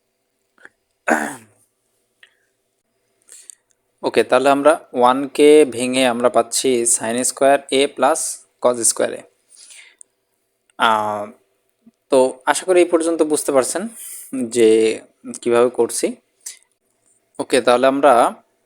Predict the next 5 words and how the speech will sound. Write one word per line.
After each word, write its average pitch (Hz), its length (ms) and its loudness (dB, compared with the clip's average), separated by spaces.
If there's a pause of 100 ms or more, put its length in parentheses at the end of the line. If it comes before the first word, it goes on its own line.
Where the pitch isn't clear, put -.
(280)
আহ, 110 300 0 (120)
sin 131 200 0 (120)
স্কয়ারের 147 360 4 (120)
মানটা 127 420 0
পাচ্ছি, 127 400 -2